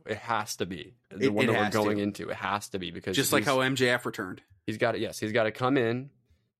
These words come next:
Speaker 1: And there would be a great parallel there with the M J F stuff too, because he comes in, he has some matches. Maybe he doesn't show up to everything. Maybe he's not on every week like he was for a while there. I think it would be the smart thing to do anyway with how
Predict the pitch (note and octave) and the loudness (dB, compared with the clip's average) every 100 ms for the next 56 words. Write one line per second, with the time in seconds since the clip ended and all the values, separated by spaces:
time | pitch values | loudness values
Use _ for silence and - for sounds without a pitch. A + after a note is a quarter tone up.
0 | _ - A#2+ F#3 F3 B2 A2+ B2+ D3+ D#3+ | _ -2 2 4 4 2 0 -2 0 2
1 | D#3 G#2 G2+ G#2 G#2+ A2+ B2 C3+ D3+ E3+ | 2 2 0 0 2 0 2 2 0 -2
2 | - - E3+ B2 G2+ G#2+ G2+ - _ _ | -2 -2 0 -2 0 -2 -2 -12 _ _
3 | _ B2 - B2 D#3+ C3 C3 D3+ D#3 A#2+ | _ -10 -4 0 2 2 0 -2 -8 -2
4 | A2+ A2+ - B2+ A#2+ A2+ A#2 A2+ A#2 - | 2 2 2 0 2 0 -2 -6 -6 -10
5 | - A2 A#2+ A#2 A#2 A#2 A#2 - A2 A#2 | -2 -2 -2 2 2 2 0 2 4 4
6 | - - G#2+ G2+ G#2 - G#2 G#2 G#2+ G#2+ | 4 0 0 0 -2 0 0 0 0 0
7 | G#2+ G#2+ A2 A2+ A2+ G#2+ G#2+ - G#2 A2 | 2 2 2 0 0 0 -2 -2 -2 0
8 | G#2 G2 G#2 G#2 G2 G2 F#2+ F#2+ G2 G2 | 0 0 0 0 0 2 2 0 -2 -6
9 | F2 E2 E2 E2 F2+ F2 - F2+ - E2+ | -10 -12 -12 -12 -8 -8 -6 -10 -10 -6
10 | F#2 F#2+ F#2+ F#2 F2+ | -2 0 0 -2 -6